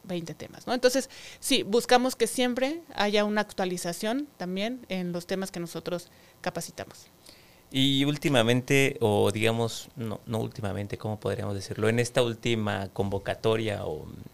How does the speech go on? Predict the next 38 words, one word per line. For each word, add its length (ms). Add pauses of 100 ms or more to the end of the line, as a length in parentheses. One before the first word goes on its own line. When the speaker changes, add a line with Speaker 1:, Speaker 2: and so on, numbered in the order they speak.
(180)
Speaker 2:
eh, 260
Speaker 1:
Ujú. 140
Speaker 2:
en 100
estas 380 (140)
próximas 380
convocatorias, 680 (500)
eh, 340
¿qué 100
oferta 640
están, 500
están 380
ofreciendo 680
a, 120 (600)
a 100
los, 720
pues, 200
a 160
quien 180
esté 180
interesado 540
como 240
de 60
esta, 320 (160)
de, 260
de, 160
en 100
estos 260
temas? 540
Y, 400
y 100
sobre 260
todo 160
también, 340 (720)
eh, 400 (720)
¿cuál 180
es 160
el, 500
el, 640